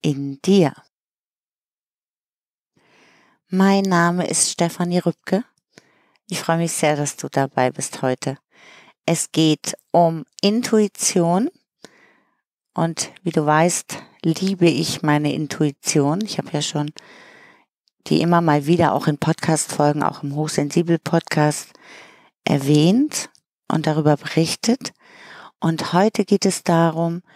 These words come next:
wie du die Informationen deiner Intuition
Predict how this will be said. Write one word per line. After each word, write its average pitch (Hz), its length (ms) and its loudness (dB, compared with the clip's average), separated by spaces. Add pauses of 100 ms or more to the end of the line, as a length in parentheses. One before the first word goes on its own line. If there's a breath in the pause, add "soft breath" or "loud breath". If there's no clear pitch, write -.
(760 soft breath)
wie 165 220 -2
du 180 180 0
die 170 160 2
Informationen 170 1160 -2
deiner 190 520 2
Intuition 175 1080 -4